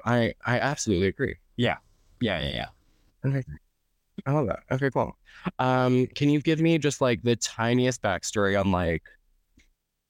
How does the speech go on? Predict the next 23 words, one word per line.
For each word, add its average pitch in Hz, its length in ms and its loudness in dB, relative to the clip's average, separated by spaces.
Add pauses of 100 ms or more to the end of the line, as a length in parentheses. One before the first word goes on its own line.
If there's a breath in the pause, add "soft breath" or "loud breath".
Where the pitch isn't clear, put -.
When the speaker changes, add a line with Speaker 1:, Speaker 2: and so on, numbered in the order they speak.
(1040 soft breath)
Speaker 1:
your 107 680 2
love 85 280 -4
life? 62 420 -4 (260 soft breath)
It - 20 -20
can 113 120 0
be 131 100 4
with 147 100 0
your 147 100 -2
partner. 135 420 2
It 113 80 -2
can 110 160 0
be, 107 360 2
like, 98 360 0
before 131 320 0
your 123 140 4
partner. 117 480 0
It - 120 -8
can 113 80 2
just 110 180 -2
be, 113 80 2
like, 95 160 0
how 120 240 0
you 113 540 4